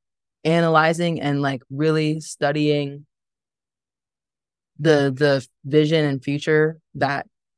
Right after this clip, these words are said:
they hold. And so I think it's really about, like, a shifting and recentering, um, but more so, like, a returning to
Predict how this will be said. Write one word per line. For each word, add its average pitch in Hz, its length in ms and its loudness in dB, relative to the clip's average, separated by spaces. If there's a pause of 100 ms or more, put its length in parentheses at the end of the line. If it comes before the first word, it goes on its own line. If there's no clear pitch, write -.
(340)
they 143 280 2
hold. 170 480 0 (1000)
And 151 500 -4 (360)
so 175 180 2
I 175 100 6
think 196 200 0
it's 196 160 -6
really 165 240 -2
about, 143 300 2
like, 139 180 -4
a 139 100 -6
shifting 151 540 -4
and 139 120 -6
recentering, 147 800 -6 (500)
um, 143 460 -2 (760)
but 175 120 6
more 165 260 4
so, 196 220 2
like, 175 200 2
a 147 100 0
returning 143 640 -6
to 151 480 -8